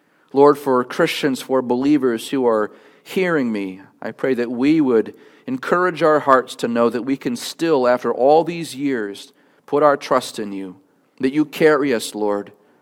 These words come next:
And for those who don't yet know you, who haven't ever trusted in you before,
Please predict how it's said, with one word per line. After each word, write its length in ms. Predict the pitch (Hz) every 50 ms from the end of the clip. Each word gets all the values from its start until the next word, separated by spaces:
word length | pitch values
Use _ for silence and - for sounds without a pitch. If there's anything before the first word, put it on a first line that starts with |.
| _ _ _ _ _ _ _
And 120 | - 131 127
for 100 | - 151
those 320 | 139 147 156 165 156 -
who 100 | - 151
don't 380 | 135 117 156 156 151 156 151 151
yet 240 | 147 147 147 - 151
know 260 | 147 143 143 143 147
you, 140 | 135 120 113
who 160 | 117 127 131
haven't 220 | 139 131 143 135 131
ever 220 | 143 156 151 160
trusted 420 | 151 - - 143 123 - - 131
in 120 | 113 107 107
you 80 | 104
before, 520 | 98 98 98 - 110 104 95 95 95 95